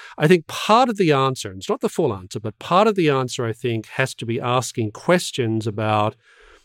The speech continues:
what is the significance of liberty for America? What is the significance of things like free trade, uh, a generally positive view of commerce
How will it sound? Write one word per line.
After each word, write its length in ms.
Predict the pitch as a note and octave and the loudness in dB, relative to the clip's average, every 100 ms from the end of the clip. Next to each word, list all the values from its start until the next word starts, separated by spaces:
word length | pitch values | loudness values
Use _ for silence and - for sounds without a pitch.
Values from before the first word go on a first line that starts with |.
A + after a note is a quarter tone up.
| _ _ _ _ _ | _ _ _ _ _
what 320 | B2 D#3 A#3+ | 2 6 6
is 140 | C4 - | 4 -2
the 80 | |
significance 800 | - D#3 - C#3+ D#3+ D#3+ D#3 C3 C3 | -2 -2 0 0 2 0 -2 -2 -4
of 160 | A2 | -4
liberty 720 | A#2 D3 C#3+ C#3 C#3 C3 A#2+ | 2 2 2 0 0 0 -2
for 800 | - - - C3 B2+ B2+ B2 A#2 A#2 _ - | -6 -8 0 2 4 2 2 -2 _ _ -8
America? 680 | A#2 G#2 G2 F#2+ - F2 - _ | -4 -4 -4 -8 -14 -20 -20 _
What 220 | - C3+ G3 | 0 4 4
is 140 | G#3+ | 4
the 80 | F3 | 0
significance 920 | - C#3 B2+ C#3+ D3+ C3+ C#3 B2 A#2+ | -2 -4 0 0 0 -2 -2 -4 -6
of 320 | B2 A2+ G#2+ - | -6 -4 -4 -2
things 400 | D3+ C#3+ C3 B2 | 0 0 0 -2
like 240 | G#2+ G2+ | -6 -8
free 240 | - B2 | -4 -4
trade, 720 | A#2+ - D#3+ D3+ C#3+ C3+ C3 _ _ _ _ - | 0 2 4 6 6 4 0 _ _ _ _ -10
uh, 300 | G#2 G2+ - | -8 -8 -6
a 100 | A#2+ | -6
generally 760 | A2 B2 D3+ E3 D#3 C#3+ C3+ | -2 2 4 6 4 4 2
positive 760 | A#2+ - D#3+ F3 F3 D#3+ D3 A#2 | -2 -2 4 4 4 0 -2 -4
view 720 | A2 A#2+ C#3 C3+ C3 B2+ C3+ | -8 -4 0 0 0 -2 -4
of 300 | A#2 G#2+ - | -6 -8 -10
commerce 760 | - G#3+ G#3 C3 G2+ A#2 - | -4 2 2 2 0 -4 -6